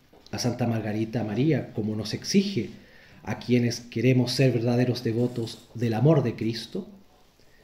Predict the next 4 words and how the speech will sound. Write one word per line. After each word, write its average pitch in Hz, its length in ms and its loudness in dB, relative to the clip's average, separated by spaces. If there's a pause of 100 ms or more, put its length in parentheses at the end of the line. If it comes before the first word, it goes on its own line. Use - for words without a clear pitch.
(640)
realizar 143 640 6
actos 185 480 2
de 214 80 6
amor 135 360 4